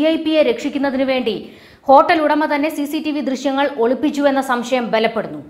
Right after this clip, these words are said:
പോലീസിനാണ് ഇതേക്കുറിച്ചുള്ള രഹസ്യ വിവരം ലഭിച്ചിരിക്കുന്നത്.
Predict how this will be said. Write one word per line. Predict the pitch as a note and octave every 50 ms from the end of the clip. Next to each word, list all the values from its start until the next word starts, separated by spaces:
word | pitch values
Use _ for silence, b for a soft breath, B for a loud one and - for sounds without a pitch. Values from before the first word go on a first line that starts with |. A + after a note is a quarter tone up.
| - B B B B B B B B B
പോലീസിനാണ് | B3+ B3 C4 C4+ D4+ D4 D4 D#4 D#4 D4 C#4+ C#4
ഇതേക്കുറിച്ചുള്ള | C4+ C#4+ C#4+ C4 C#4+ C#4 C#4+ C#4 C4+ C4+
രഹസ്യ | B3 A#3+ A#3+ C4+ B3+ C4+ C4+
വിവരം | A#3+ A#3+ A3+ A#3+ A#3+ A#3+ A3
ലഭിച്ചിരിക്കുന്നത്. | G#3+ G#3 G#3 G#3+ G#3 A#3 A3 G#3 G#3 F3+ E3 D3 -